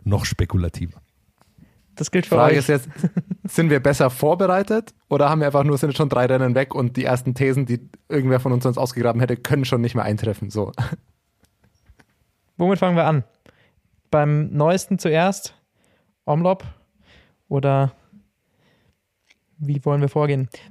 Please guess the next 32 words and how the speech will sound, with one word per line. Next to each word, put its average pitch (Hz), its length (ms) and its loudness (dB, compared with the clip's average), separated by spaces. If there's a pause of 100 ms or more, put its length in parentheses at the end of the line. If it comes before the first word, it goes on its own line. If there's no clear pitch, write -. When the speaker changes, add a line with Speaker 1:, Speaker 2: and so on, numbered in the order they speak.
Speaker 2:
Wir 147 80 0
haben 160 80 2
uns 170 140 2
ein 151 100 2
paar 151 140 2
Thesen 156 260 0
überlegt, 151 540 0 (160)
natürlich 143 400 0
für 139 120 -2
dieses 139 320 -2
Jahr. 143 280 0 (720)
Die 135 100 -4
werden 131 160 0
wir 135 140 -2
auf - 80 -8
jeden 143 160 -2
Fall 143 160 -2
auch 143 60 -2
Speaker 3:
Schwindelige 107 360 2
Speaker 2:
noch 98 80 -4
Speaker 3:
Thesen. 98 380 -4 (260)
Speaker 2:
in 139 160 -4
unserer 139 240 -2
kleinen 135 240 -2
Jahresvorschau, 147 880 -2
äh, 147 260 -2
hier 143 140 0
raushauen. 151 360 -2
Aber 139 100 0
ich 135 80 -6
würd 139 100 -6
sagen, 143 260 -2